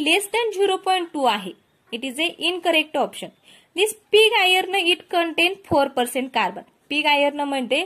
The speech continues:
कार्बनचे पर्सेंटेज हे फोर पर्सेंट असतं. And last, blister copper has blister appearance due to evolution of C O two. It is also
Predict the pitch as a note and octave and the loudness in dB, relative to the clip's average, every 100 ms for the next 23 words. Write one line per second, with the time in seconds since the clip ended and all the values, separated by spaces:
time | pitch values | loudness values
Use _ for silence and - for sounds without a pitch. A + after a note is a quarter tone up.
0 | - C#4+ A3+ B3+ C#4 C4+ A#3 B3 A3+ A3 | -2 -2 -2 -4 -6 -6 -6 -6 -8 -8
1 | C4 E4+ - G4+ G4+ - C4 B3 F#3+ - | -4 -4 -2 0 0 2 -2 -2 -10 -10
2 | - - _ _ _ - - - B3+ B3+ | -16 -20 _ _ _ -20 -20 -10 -6 -2
3 | C4+ G#3 D#4+ - _ _ - A#3+ A#3 F4+ | -2 -2 -4 -8 _ _ -18 -10 0 0
4 | F4+ - G#4 A4+ - F4+ C4+ - C4+ D#4 | 0 -2 0 2 0 2 2 2 -4 -4
5 | - D#4 A3 C4 A3+ A3+ D4 E4+ - F#4 | 0 0 0 -2 -10 -6 -2 -2 -2 0
6 | G4 G4+ - B3+ - F4 F4 E4+ F4 C4 | 0 -2 -4 -4 0 2 2 0 -4 -6
7 | C#4+ D4 F4+ - - D4+ D#4+ F#4 F#4 F#4 | -6 -6 -6 -8 -8 -6 -2 0 0 -4
8 | F#4 F4 F4+ G4 - C#4+ A#3+ A3 G#3+ F#3 | -4 -2 0 -2 -2 -4 0 0 0 -8
9 | - - _ D4+ E4 F#4+ G4 F#4+ F4+ G4+ | -16 -20 _ -2 0 0 2 0 0 -4